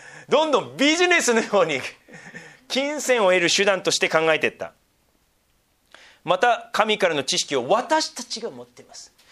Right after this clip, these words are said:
これだけ聖書を知って、ここの聖書の解き明かしっていうのは、この、この、この、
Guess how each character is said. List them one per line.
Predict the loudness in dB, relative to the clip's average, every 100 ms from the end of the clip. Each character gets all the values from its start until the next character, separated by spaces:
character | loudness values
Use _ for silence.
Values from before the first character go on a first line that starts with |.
| -8
こ | -2 2
れ | 2
だ | 0
け | -4
聖 | -8 -8 -8
書 | -10 -16
を | _
知 | -20
っ | -20
て、 | _ _ _ _ _ _ _ _ _ -10
こ | -4
こ | 0
の | 2
聖 | 2 2 0
書 | 0
の | -2
解 | -4
き | -2
明 | -2
か | -2
し | -4
っ |
て | -6
い |
う |
の | -6
は、 |
こ | -4 -2 0
の、 | 0
こ | 0 0
の、 | 2 -2
こ | -4 0 2
の、 | 0 -2 -8